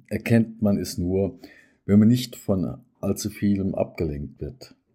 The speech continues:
beziehungsweise wenn man sich nicht von dem ablenken lässt, was andere für wichtig halten. Vielleicht begreift man es nur, wenn man nicht länger meint, alle Erwartungen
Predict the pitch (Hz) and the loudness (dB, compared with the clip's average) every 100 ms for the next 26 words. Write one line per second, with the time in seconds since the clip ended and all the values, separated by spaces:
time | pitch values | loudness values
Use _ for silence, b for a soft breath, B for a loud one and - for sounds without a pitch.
0 | _ - - - 110 110 104 98 95 82 | _ -10 -6 2 4 2 0 0 0 -6
1 | 101 82 - b b b b - 107 107 | -8 -8 -10 b b b b 2 4 6
2 | 98 - 113 - - 82 95 98 90 90 | 2 0 -2 -2 -4 -2 2 0 0 -6
3 | 92 92 - 85 85 90 - - 87 - | -4 -4 -4 -2 -2 -4 -10 -8 -8 -4
4 | 101 110 87 76 - 73 67 71 67 - | 0 2 2 -4 -8 -8 -8 -12 -14 -8
5 | 78 65 - 62 - _ _ _ _ _ | -8 -8 -12 -14 -14 _ _ _ _ _
6 | _ _ _ _ _ _ - 135 156 131 | _ _ _ _ _ _ -4 4 6 6
7 | 127 85 - 95 95 85 71 71 92 92 | 2 -8 0 0 0 -8 -8 -8 -6 -2
8 | 95 - b b b b b - 107 107 | -4 -6 b b b b b 2 6 8
9 | 104 107 - 95 92 82 82 85 92 - | 6 4 0 0 0 2 0 0 -4 -10
10 | - _ - - 95 92 90 80 85 78 | -20 _ -20 -4 -2 -2 -4 -4 -4 0
11 | 82 82 90 87 85 85 | -2 -4 -6 -4 -6 -8